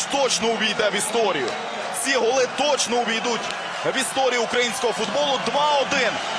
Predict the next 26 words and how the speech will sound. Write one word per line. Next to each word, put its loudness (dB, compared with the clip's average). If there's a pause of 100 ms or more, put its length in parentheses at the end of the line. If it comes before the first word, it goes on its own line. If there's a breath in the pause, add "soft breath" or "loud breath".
(140)
Двадцять 2
третя 0
хвилина. 2 (640)
От 0
мені 0
здається, 2 (240)
цей 4
гол 2 (800)
мені 0
особисто 0
нагадав 2 (120)
гол 4
Тоні 2
Кроса 2
за 0
збірну 0
Німеччини 0 (380)
на 2
чемпіонаті 0
світу 0
дві -2
тисячі -2
вісімнадцятого 0
року, 0
ворота 0
Швеції 0